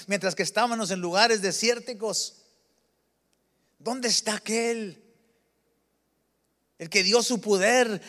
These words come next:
a todos los que nos hicieron líderes, aquellos tales generales principales.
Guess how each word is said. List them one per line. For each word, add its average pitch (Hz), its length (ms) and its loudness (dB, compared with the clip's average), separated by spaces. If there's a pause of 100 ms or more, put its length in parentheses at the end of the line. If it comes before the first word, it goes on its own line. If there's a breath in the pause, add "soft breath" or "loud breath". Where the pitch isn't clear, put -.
a 180 120 0
todos 254 400 4
los 214 160 -4
que 214 100 -2
nos 185 140 -6
hicieron 214 340 0
líderes, 226 500 2
aquellos 220 440 -4
tales 226 360 0
generales 202 600 2
principales. 196 1120 -2